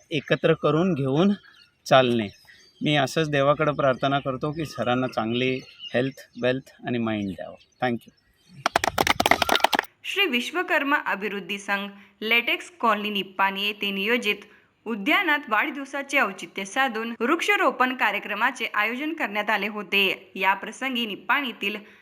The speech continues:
Speaker 2: अस्थिरोग तज्ञ डॉक्टर प्रशांत अथनी प्रमुख पाहुणे म्हणून उपस्थित होते. सौ अपूर्वा, श्री नामदेव चौगुले यांच्या हस्ते औदुंबर वृक्षाचे रोपण करण्यात आले. या प्रसंगी फिरोज चाऊस,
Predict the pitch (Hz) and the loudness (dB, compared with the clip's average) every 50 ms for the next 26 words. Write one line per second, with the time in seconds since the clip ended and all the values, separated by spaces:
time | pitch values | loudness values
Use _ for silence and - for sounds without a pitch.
0 | _ _ _ - 202 226 233 - - 359 370 349 320 311 - - - 220 202 170 | _ _ _ -4 -4 -4 -4 -2 0 0 2 0 -2 -6 -4 0 0 0 0 0
1 | 175 202 202 214 208 - - _ - 202 208 233 233 233 - - 311 294 254 220 | -2 -2 -2 -2 -2 -8 -18 _ -8 -2 2 2 2 0 0 0 0 0 0 0
2 | - - - _ 214 196 202 - 277 277 311 339 330 - - 214 - - 233 208 | -6 -18 -10 _ -4 -4 -2 0 0 0 0 0 -2 -4 -4 -6 -4 -4 -4 -2
3 | 208 208 190 - - - - - _ _ _ 262 277 294 320 370 392 370 - 302 | 0 -2 -2 -2 -6 -16 -20 -20 _ _ _ 2 2 2 2 -2 -4 -4 0 0
4 | 262 233 226 214 214 196 196 208 247 247 240 226 - 214 208 - - 247 302 - | 0 0 0 -2 -4 -2 0 2 2 2 0 -2 -4 -10 -10 2 2 2 2 2
5 | - 320 302 - 233 208 180 - 208 208 202 190 - - - - - _ _ _ | -4 -6 -4 -2 -4 -4 0 2 4 4 4 2 0 -6 -10 -20 -20 _ _ _
6 | - - 349 370 - - - 202 202 - 233 240 233 196 185 196 196 202 202 - | -4 0 0 0 2 2 0 0 0 0 -4 -4 -4 0 0 0 0 0 -2 -6
7 | _ - - - 339 370 381 311 240 214 202 208 262 302 311 311 277 220 196 190 | _ -6 0 2 4 4 4 4 2 2 0 -2 -4 -4 -2 0 -2 -2 0 -2
8 | 214 208 202 196 196 190 196 - 202 214 226 240 247 - - 247 233 233 247 240 | -2 0 2 0 0 0 -2 -6 -4 -2 -2 -2 -2 0 2 2 2 2 2 -2
9 | - - - _ - - 214 220 214 208 311 330 349 339 359 349 285 247 - - | -10 -18 -20 _ 0 2 2 2 2 2 0 0 2 2 2 2 2 0 -2 -2
10 | - - 220 220 214 233 220 202 202 190 - - 220 226 247 240 233 208 202 202 | -2 -2 -2 -2 -2 -4 -6 -4 -6 -8 -2 -2 0 0 0 0 -2 0 0 0
11 | 196 196 208 208 196 190 196 196 190 165 - - - - _ _ - 190 226 247 | -2 0 0 -2 0 0 -2 -2 -4 -4 -6 -10 -20 -20 _ _ -8 -2 -2 -2
12 | 330 - - 415 359 - 359 320 311 320 311 311 - 262 202 214 226 240 240 - | -2 -2 -8 -10 -8 -6 -6 -4 -2 -4 -4 -4 -4 -2 0 0 0 0 0 0
13 | 226 196 190 196 202 | 0 2 2 0 -4